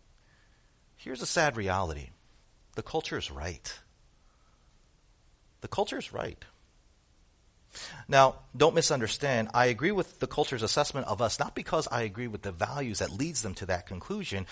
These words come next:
but I say that because, as a pastor, I see firsthand in my vantage point situations many times where Christians are very unaccepting of other people.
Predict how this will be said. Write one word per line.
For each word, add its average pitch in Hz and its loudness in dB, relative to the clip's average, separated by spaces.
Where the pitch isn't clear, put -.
but 131 6
I 131 10
say 196 6
that 240 6
because, 113 4
as 107 -2
a 113 -2
pastor, 151 0
I 117 4
see - -2
firsthand 147 -4
in 107 0
my 123 4
vantage 95 -6
point 95 -4
situations 151 2
many 139 0
times 95 -6
where 104 -2
Christians - -6
are 98 -4
very 135 -2
unaccepting 120 -4
of 98 -2
other 92 0
people. 127 -8